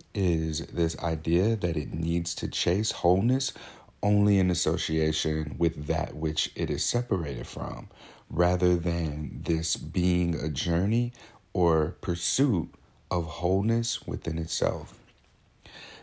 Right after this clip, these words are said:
Is masculinity a perpetual, or is it on a perpetual journey of self-meaning exclusively in relation to the feminine? Is masculinity doomed to its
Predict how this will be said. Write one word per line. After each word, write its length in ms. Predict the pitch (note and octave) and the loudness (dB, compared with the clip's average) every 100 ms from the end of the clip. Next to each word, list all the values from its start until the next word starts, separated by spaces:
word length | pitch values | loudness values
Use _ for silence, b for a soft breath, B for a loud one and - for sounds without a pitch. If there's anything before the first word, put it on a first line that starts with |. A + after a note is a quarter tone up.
| B | B
Is 180 | F#2 E2 | -2 0
masculinity 960 | F2+ G#2+ B2+ C#3+ A#2 G2+ G2+ G2 G2 - | 2 2 2 2 4 4 4 4 2 0
a 300 | F2 E2+ E2 | 0 0 0
perpetual, 1000 | E2 E2+ - E2+ E2 F2+ F#2 F2+ F#2+ G2 B2 | -2 -4 0 -2 0 0 2 2 0 -4 -4
or 180 | F2 E2+ | -2 0
is 200 | F2 F2 | 0 0
it 120 | E2 | 0
on 360 | - - G#2 E2 | 0 0 2 0
a 120 | - | -4
perpetual 640 | E2 F2 - F#2+ - G2+ F#2+ | -6 -6 0 0 0 -2 -2
journey 500 | F2 E2+ E2 F#2 A2+ B B B _ | -2 -2 0 0 -2 B B B _
of 320 | F2 E2+ D#2+ - | 0 0 -2 -4
self-meaning 880 | - F2 F2 - E2+ E2+ F#2+ A2 - | -2 0 -2 0 0 0 0 -4 -6
exclusively 960 | - - - F2 F2+ - G2+ G#2 G#2 - | -4 -2 -2 0 0 0 -2 -2 -2 -2
in 360 | F2+ F2+ F2 E2+ | 0 0 0 0
relation 800 | E2+ D#2+ E2 E2+ - F#2+ F#2+ G2+ B B | -2 -2 -4 -4 -2 -2 -2 -6 B B
to 120 | - | -2
the 140 | F2+ E2+ | -2 -2
feminine? 640 | - F2+ G2 B2 C3+ E3 - - _ _ B B B B - | -4 0 0 0 -4 -8 -16 -20 _ _ B B B B -6
Is 160 | F#2 | -2
masculinity 840 | F2 F#2 G#2 A2 A#2 A2+ A2+ A2+ G2 | 0 2 2 0 0 2 4 2 0
doomed 600 | F2 F#2 F#2+ F#2 F2 - | 0 4 4 2 0 -4
to 180 | - F2+ | -2 -2
its 180 | F2 | -2